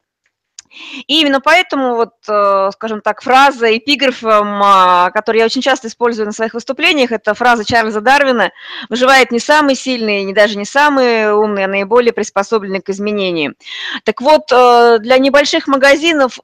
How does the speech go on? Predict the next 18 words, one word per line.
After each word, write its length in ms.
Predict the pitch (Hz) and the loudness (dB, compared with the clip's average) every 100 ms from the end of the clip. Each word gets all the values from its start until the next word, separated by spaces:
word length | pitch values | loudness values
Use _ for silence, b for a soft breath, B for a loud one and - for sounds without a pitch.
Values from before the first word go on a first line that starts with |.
| - | -18
гибкость, 840 | 190 247 320 - 240 214 - - - | -10 -2 -2 -2 0 0 -2 -12 -2
а, 340 | 214 214 220 | 2 4 4
адаптивность 1040 | 214 254 - - 294 277 247 214 202 - 233 | 4 2 2 -6 -4 -2 -2 -4 -4 -8 -8
и 40 | |
быстрота 460 | 214 262 262 269 269 | -6 -2 -2 2 2
реакции, 640 | 294 311 - 254 214 160 B B B B - | 4 2 -2 0 0 0 B B B B -2
а, 360 | 214 220 220 220 | 2 4 4 4
возможность, 960 | 247 269 277 285 269 262 247 - - | 2 2 0 -2 -2 -4 -4 -8 -6
э, 200 | 240 233 | 0 2
лавировать 640 | 233 254 269 277 226 220 233 | 4 2 2 0 0 -2 -4
между, 720 | 240 233 208 226 220 202 196 | -4 -4 -2 0 0 -2 -2
ну, 420 | 254 226 180 165 175 | 0 0 -2 -6 -4
<laughs> 380 | 226 214 330 | -4 -4 -6
как 100 | 247 | -6
маленькая 460 | 285 277 240 262 254 | 0 2 2 2 2
рыбка, 260 | 254 247 220 | 2 0 -4
так, 260 | 196 - | -4 -4
э, 200 | 202 185 | -2 -2